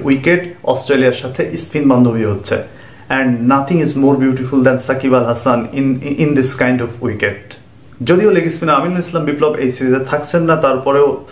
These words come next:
সাকিব আল হাসানের সাথে বাংলাদেশের পার্ট টাইমার স্পিনারগুলো কিন্তু যথেষ্ট ইফেক্টিভ এই ধরনের উইকেটে। সেক্ষেত্রে মেইন স্পিনার হিসেবে থাকছেন সাকিব আল হাসান, তার সাথে থাকছেন মাহমুদুল্লাহ রিয়াদ, আফিফ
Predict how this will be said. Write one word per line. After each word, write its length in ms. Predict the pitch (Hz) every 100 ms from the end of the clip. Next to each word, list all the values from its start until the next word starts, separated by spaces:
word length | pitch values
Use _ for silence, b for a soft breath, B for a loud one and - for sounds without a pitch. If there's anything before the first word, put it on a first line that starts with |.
| -
সাকিব 240 | 139 165 165
আল 60 | 151
হাসানের 280 | 151 147 139
সাথে 160 | 139 135 131
বাংলাদেশের 400 | 127 127 131 131
পার্ট 140 | 135 131
টাইমার 260 | 156 156 156 135 -
স্পিনারগুলো 420 | 143 135 127 131 127
কিন্তু 160 | 127 127
যথেষ্ট 300 | 143 135 127 147 123
ইফেক্টিভ 380 | 127 143 127 135 123 147
এই 60 | 135
ধরনের 280 | 123 120 113 117
উইকেটে। 360 | 117 110 101 95 - B B B B B -
সেক্ষেত্রে 320 | 160 180 156 127
মেইন 140 | 160 180 -
স্পিনার 240 | - 151
হিসেবে 220 | 143 147 139
থাকছেন 220 | 135 160 151
সাকিব 200 | 147 143
আল 60 | 139
হাসান, 200 | 131 170 160
তার 120 | 139 131
সাথে 180 | 139 131 123
থাকছেন 340 | 127 - 135 123 - 127
মাহমুদুল্লাহ 480 | 120 143 139 139 139 127
রিয়াদ, 220 | 147 165 - B B 127
আফিফ 200 | 123 151